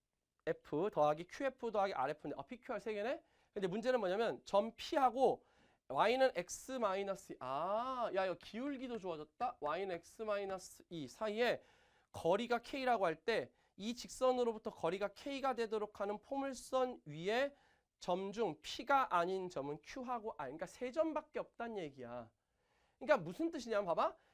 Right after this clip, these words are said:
이거는 내가 대충 그림을 그려드릴게. 자, 예를 들어 이렇게 하고, 야, 이게 Y는 X 마이너스 이거든?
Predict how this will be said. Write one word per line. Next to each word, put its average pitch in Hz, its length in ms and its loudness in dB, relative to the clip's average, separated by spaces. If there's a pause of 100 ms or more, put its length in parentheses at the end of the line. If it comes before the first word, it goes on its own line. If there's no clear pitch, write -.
이거는 311 280 2
내가 254 140 2
대충 202 300 -6
그림을 254 300 0
그려드릴게. 160 440 -4
자, 143 160 -4
예를 220 180 -2
들어 214 100 -4
이렇게 175 180 -4
하고, 143 400 -2 (380)
야, - 40 0
이게 220 180 0
Y는 233 340 4
X - 220 -4
마이너스 196 560 -2 (280)
이거든? 190 400 -10